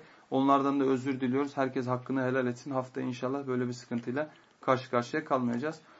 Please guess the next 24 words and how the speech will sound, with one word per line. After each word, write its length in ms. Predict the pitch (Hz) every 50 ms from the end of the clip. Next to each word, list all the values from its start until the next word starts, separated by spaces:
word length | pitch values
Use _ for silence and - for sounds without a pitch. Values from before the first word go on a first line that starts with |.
| - - _
Sorum 380 | - - 151 156 165 175 175
demiş, 240 | 160 170 185 175 175 -
cuma 340 | - 156 160 170 175 175 170
namazı, 500 | 165 156 156 156 143 151 175 185 180 - - _ _ _ _ _ _
Allah 260 | 131 123 131 139 135 131
takdir 320 | - 135 127 - - 127
ederse 380 | 127 120 123 120 120 - - 120
inşallah 380 | 113 113 - 113 117 117 113 110 -
tabii 240 | 113 110 110 113 -
ki. 180 | - 160 160 156 - _ - - _ _
Cuma 320 | - 139 151 170 180 185 180
namazı, 520 | 170 165 160 160 156 165 185 196 190 - - _ _ _ _ - -
e, 180 | 135 127 139 156
ne 100 | 175 170
zaman 300 | 160 156 151 147 139 135
kılınmaz, 500 | - 143 131 135 135 147 165 170 156 156
ne 120 | 165 160
zaman 300 | 143 143 139 131 131 127
kılınır? 440 | 123 135 127 131 139 160 165 143 139
Deliliyle 420 | 143 143 143 143 143 139 143 143
izah 300 | 139 135 131 143 139 135
ederseniz 460 | 135 131 135 135 127 - 147 147 143
sevinirim 520 | - - 131 127 131 139 143 139 127 120 123
demiş. 160 | 131 - -